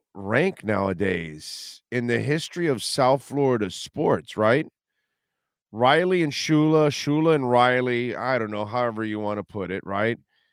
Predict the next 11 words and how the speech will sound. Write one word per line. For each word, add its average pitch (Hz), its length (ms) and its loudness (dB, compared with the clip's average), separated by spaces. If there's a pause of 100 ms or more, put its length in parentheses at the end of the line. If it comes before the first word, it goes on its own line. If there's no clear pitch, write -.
(480)
And 131 200 -4
then 180 200 0
we've 165 240 -2
got 131 380 4 (800)
Spo 170 960 0 (580)
and 117 240 -6
Ron 143 260 2
Frazier 147 840 -2 (760)
and 117 140 -6
Howard 139 320 2
Schnellenberger. 135 1000 0